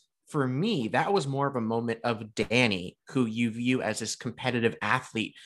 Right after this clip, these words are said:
kind of the, the Jeff from season twenty-five, uh, of, "We gotta win. I want my frickin' six hundred thousand dollars," to taking a step back and saying, "It's okay. It's a reward challenge. You only lose if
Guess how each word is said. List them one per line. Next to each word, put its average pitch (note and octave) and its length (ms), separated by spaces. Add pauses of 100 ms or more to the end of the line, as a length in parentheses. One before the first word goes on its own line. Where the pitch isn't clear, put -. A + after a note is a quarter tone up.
(120)
kind B2+ 280
of A2+ 140
the, A2+ 600
the B2 100
Jeff A2+ 380
from A2+ 200
season G#2+ 640
twenty-five, A2+ 840 (320)
uh, G#2+ 400 (100)
of, G#2+ 440 (1000)
"We C#3+ 100
gotta A#2 220
win. B2+ 260
I A2+ 80
want A#2 220
my A2+ 100
frickin' A2+ 380
six - 180
hundred B2 260
thousand G#2+ 340
dollars," A2+ 680 (380)
to A2+ 640
taking E3+ 280
a B2 40
step - 320
back E3+ 240
and B2 100
saying, A#2 260
"It's A#2+ 140
okay. D#3 360
It's - 240
a A2+ 60
reward A#2 420
challenge. C#3+ 520 (220)
You A#2 180
only C#3 380
lose A2 680
if G#2 320